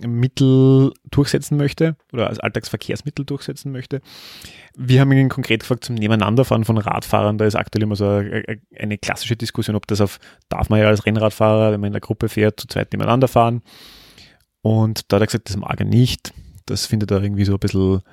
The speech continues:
äh, den eigentlichen, wirklichen Verkehr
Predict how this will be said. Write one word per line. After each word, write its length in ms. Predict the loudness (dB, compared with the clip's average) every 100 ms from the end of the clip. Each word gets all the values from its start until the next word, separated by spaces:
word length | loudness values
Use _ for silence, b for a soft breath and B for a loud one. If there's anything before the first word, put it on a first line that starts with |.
| b b b -4
äh, 440 | 0 2 2 2 -2 -2
den 380 | 0 2 0 -4 _ _ _ -4
eigentlichen, 800 | -2 0 0 0 0 -2 -4 -4
wirklichen 600 | -4 -2 -2 0 -2 -4 -8
Verkehr 480 | -4 -2 2 2